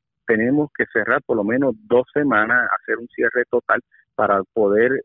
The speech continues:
eh, trabajar con lo del coronavirus. No es hasta que nos llega un ser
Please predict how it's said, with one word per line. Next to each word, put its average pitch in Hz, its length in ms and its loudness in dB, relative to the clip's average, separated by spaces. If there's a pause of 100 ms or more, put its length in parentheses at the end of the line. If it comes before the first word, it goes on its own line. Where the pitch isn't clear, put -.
eh, 95 480 -6
trabajar 101 460 -2
con 120 120 0
lo 110 60 2
del 101 100 -2
coronavirus. 101 600 -4
No 117 260 0
es 135 60 -2
hasta 123 380 -2
que - 80 -6
nos 104 240 -6
llega 120 200 -2
un 107 140 -6
ser 117 120 -2